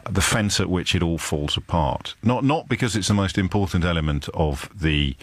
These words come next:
negotiation or indeed of the process, but just because it's the most acute and the most urgent. All the rest of it you can deny. So when, as happened yesterday, the British car industry reports that we could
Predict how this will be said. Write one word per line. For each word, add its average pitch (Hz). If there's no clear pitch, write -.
negotiation 90
or 87
indeed 82
of 73
the 78
process, 104
but 87
just 98
because 101
it's 101
the 101
most 98
acute -
and 95
the 92
most 90
urgent. 90
All 135
the 117
rest 120
of 76
it 71
you 101
can 104
deny. 110
So 98
when, 101
as 87
happened 92
yesterday, 92
the 82
British 82
car 92
industry 87
reports 82
that -
we 82
could -